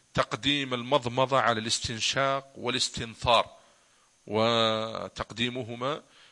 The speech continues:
من باب الاستحباب، من باب الاستحباب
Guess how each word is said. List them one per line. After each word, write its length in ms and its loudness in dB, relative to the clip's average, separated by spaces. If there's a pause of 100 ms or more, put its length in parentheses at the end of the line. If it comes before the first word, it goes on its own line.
(120)
من 160 -8
باب 260 4
الاستحباب، 800 2 (960)
من 180 -18
باب 480 0
الاستحباب 800 0